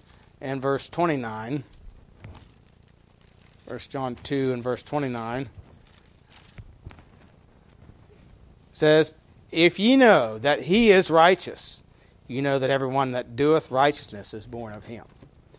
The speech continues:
So there were prophecies concerning his righteousness. You know, we don't often think about prophecies concerning his righteousness, but, but there's prophecies concerning every aspect of the old, of the Lord Jesus Christ in the Old Testament.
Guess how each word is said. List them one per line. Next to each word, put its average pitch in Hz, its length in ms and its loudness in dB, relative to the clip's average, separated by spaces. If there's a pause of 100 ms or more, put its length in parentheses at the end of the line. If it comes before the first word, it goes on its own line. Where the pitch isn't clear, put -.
(320)
So 175 440 6 (260)
there 190 160 6
were 226 100 6
prophecies 208 680 2
concerning 196 460 0
his 202 140 0
righteousness. - 880 -4
You 160 80 -6
know, 180 80 2
we 220 80 6
don't 208 80 4
often 185 300 4
think 180 160 -2
about 123 200 -4
prophecies 147 460 -2
concerning 127 380 -10
his 113 100 -14
righteousness, 151 420 -6
but, 123 140 -14 (320)
but 151 220 -6
there's 170 180 -2
prophecies 202 600 -2
concerning 185 560 -4 (240)
every 214 480 0
aspect - 760 -6 (720)
of 131 140 -6
the 147 80 0
old, 160 180 2 (100)
of 131 160 -4
the 139 80 -2
Lord 156 180 0
Jesus 147 220 -4
Christ 143 380 2 (300)
in 135 140 -6
the 127 80 -4
Old 131 140 -4
Testament. - 360 -6